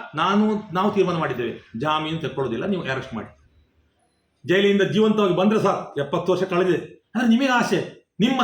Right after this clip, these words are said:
ತಂದೆಯ ಪ್ರಾಯದವರನ್ನು, ನಿಮ್ಮ ಅಜ್ಜನ ಪ್ರಾಯದವರನ್ನು, ನಿಮಗೆ ಸರ್ಕಾರಿ ಉದ್ಯೋಗ ಸಿಕ್ಕಿದೆ ಅಂತ ಹೇಳಿಕೊಂಡು ಅವರನ್ನು, ನಿಮ್ಮ ತಂದೆ ತಾಯಿಯ ಸಮಾನರಾದಂಥವರನ್ನು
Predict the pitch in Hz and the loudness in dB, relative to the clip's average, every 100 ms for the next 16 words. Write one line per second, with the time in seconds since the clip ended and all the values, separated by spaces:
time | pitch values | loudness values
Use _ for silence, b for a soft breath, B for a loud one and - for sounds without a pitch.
0 | 233 202 202 185 147 135 123 113 113 151 | 2 4 4 2 0 -2 -2 -4 -4 -2
1 | 175 175 170 208 226 190 262 247 185 160 | -4 -4 2 2 4 2 2 2 2 2
2 | 147 131 120 156 180 - 151 226 285 220 | 0 0 -2 0 -2 -2 0 2 2 2
3 | 247 254 269 226 180 233 202 208 208 190 | 0 2 0 0 0 0 0 0 0 2
4 | 180 165 165 156 B B 180 226 220 196 | 0 0 -2 -4 B B 0 2 4 4
5 | 185 208 202 220 247 233 214 226 247 226 | 4 2 2 2 0 0 2 2 2 2
6 | 220 262 269 240 220 208 214 208 185 | 0 0 2 0 0 0 0 0 -2